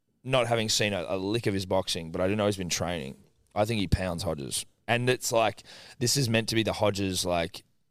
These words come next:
is he up for fighting Gal fight? It's like, well, I know he's not up to fighting Gal. Like, I don't think that fight should ever happen. Simi, though, imagine if Simi flogged him. It's like, does Simi fight Gal? Has he got a Gal fight in his horizon?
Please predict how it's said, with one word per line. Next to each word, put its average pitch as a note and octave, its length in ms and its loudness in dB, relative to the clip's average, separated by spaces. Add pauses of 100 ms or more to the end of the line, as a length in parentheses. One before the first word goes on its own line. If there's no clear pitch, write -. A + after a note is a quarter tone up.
(240)
is G2+ 160 -2
he G2 100 2
up - 160 -2
for G2+ 100 -8
fighting F#2 440 0
Gal E2+ 260 0
fight? C3+ 420 0
It's - 140 -12
like, D#2 160 -8 (160)
well, D2 220 -10
I F#2 140 0
know G2 200 0
he's F#2 140 0
not E2 160 -6
up C#2+ 100 -10
to E2+ 80 -12
fighting B1+ 300 -10
Gal. A#1 340 -10
Like, B1+ 280 -12 (120)
I F2+ 80 -4
don't F2+ 240 -2
think F2+ 160 -6
that - 180 -4
fight C2+ 200 -8
should - 100 -10
ever C2+ 160 -8
happen. - 260 -12 (440)
Simi, G#3+ 460 4
though, F2 260 2
imagine F3+ 260 4
if A#3+ 80 -2
Simi C#3+ 260 2
flogged A2+ 420 0
him. D#2+ 280 -8
It's F#2+ 120 -10
like, G#2+ 140 0
does G#2+ 140 -2
Simi D3+ 320 0
fight - 360 -6
Gal? D3+ 380 -4 (360)
Has B2+ 100 -4
he F3+ 80 2
got G#3+ 80 4
a D#3 60 4
Gal G#2+ 320 2
fight F3 340 0
in - 40 -2
his E3+ 100 0
horizon? F3 400 -2